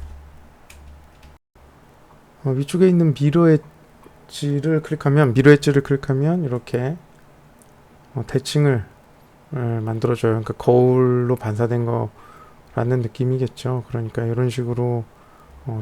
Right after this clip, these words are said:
또 전혀 느낌이 다른 또 패턴을 만들 수가 있습니다. 자, 다른 그 타일 기능을 좀 살펴볼게요. 일단은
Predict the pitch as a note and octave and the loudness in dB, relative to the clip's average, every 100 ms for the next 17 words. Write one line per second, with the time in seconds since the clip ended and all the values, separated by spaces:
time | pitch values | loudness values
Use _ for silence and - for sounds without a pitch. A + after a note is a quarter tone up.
0 | - C#3 C3 - A#2+ B2 A2+ A#2 - B2 | -4 -4 -4 -4 -2 -2 -2 -4 -4 -8
1 | A2+ - A2 A#2+ G#2+ A2 - C3 C#3+ C3+ | -8 -8 -6 -6 -6 -8 -8 -6 -2 0
2 | C3 A#2+ G#2 A2 - C#3 C3 - G#2+ G2 | -2 -4 -6 -8 -6 -6 -6 -6 -10 -8
3 | G2+ G#2 - - - - - - - - | -10 -14 -20 -20 -20 -20 -20 -20 -20 -20
4 | - - - - - - - _ _ _ | -20 -20 -20 -20 -20 -20 -20 _ _ _
5 | - - - - - B2 - C3+ D3 D#3 | -20 -20 -20 -20 -10 -8 -2 4 6 6
6 | D#3 D3+ D3 D3 C#3 C3+ B2+ - D3+ D3 | 6 4 4 2 2 0 0 2 2 2
7 | C3+ C3+ C3 B2 B2 C#3 - C#3 A#2+ - | 2 2 0 -2 -4 -4 0 -2 0 0
8 | A#2+ A#2 A2+ - C3 C#3+ C3 | 2 2 0 0 2 2 0